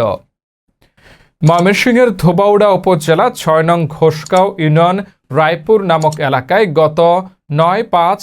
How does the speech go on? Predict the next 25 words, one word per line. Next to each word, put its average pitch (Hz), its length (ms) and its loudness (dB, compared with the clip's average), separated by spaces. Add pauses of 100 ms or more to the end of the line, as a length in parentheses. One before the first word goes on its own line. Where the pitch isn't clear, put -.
(100)
দু 147 140 -4
হাজার 143 300 -2
পঁচিশ 165 520 -4 (180)
ইং 147 220 0 (400)
অনুমান 190 460 2
সকাল 156 380 -2
দশ 139 220 -2 (120)
ঘটিকায় 147 560 -2 (360)
ভেকু 170 420 0
দিয়ে 220 280 2
নিতাই 175 440 2
নদীর 180 360 0
বালুচর 156 640 -2
থেকে 151 280 -2 (460)
অবৈধভাবে 180 960 0
বালু 156 320 0
উত্তোলনে 151 520 -2
নিষেধ 151 400 -2 (120)
করেন 151 300 2 (420)
এলাকাবাসী 170 600 -2
সহ 185 280 -2 (520)
মতিউর 165 380 0
রহমান, 147 360 0 (260)
পিতা 190 340 0
মৃত 156 320 0